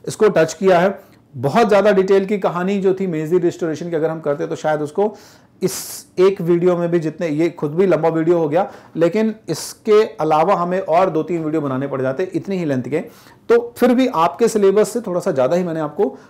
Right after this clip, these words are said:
पढ़ाया है इसमें, ताकि आपको मेजी रिस्टोरेशन पूरी तरीके से समझ में आ जाए, उसके पीछे के रीज़न समझ में आ जाए कि क्यों मेजी रिस्टोरेशन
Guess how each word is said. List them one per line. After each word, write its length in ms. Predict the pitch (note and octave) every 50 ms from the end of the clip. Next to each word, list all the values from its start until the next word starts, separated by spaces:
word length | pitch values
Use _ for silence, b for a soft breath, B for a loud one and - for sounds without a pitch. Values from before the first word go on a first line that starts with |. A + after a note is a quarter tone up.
| B _ -
पढ़ाया 300 | D#3+ C#3+ D3 D3+ E3 F#3
है 100 | F3+ E3
इसमें, 240 | D3 - F3 F#3+ G3+
ताकि 260 | G3 - C3+ C3 E3+
आपको 260 | E3 D3 C#3+ - D#3+
मेजी 360 | D3 C#3+ C#3+ C#3 C#3 E3 E3
रिस्टोरेशन 500 | D3+ D3+ C#3 C#3+ - D3+ C#3+ C3 C#3 D#3+
पूरी 180 | C#3+ C#3+ C#3 C#3
तरीके 260 | C#3 C#3+ C#3+ C#3 D3
से 60 | C#3
समझ 220 | C3+ - C3+ C3+ C#3
में 120 | D3 D3
आ 60 | C#3
जाए, 280 | C#3+ D3 E3 F#3+ G3 B B B B B -
उसके 200 | D#3+ - - F3
पीछे 260 | D#3+ D#3 C#3 C#3+ D#3+
के 120 | D#3 D#3
रीज़न 300 | C#3+ D3 D3+ D#3+ F#3 G3
समझ 220 | F#3 - E3+ D#3 D#3
में 100 | D#3+ D#3
आ 100 | C#3+ C#3+
जाए 160 | D3 D#3+ E3
कि 80 | D#3+ D3+
क्यों 340 | - - - F#3+ G#3 A3+
मेजी 300 | G#3+ D#3+ D3 D3 D3 D#3+
रिस्टोरेशन 500 | D3 D3 C#3+ C#3 - D3+ C3+ C3 C3 G3+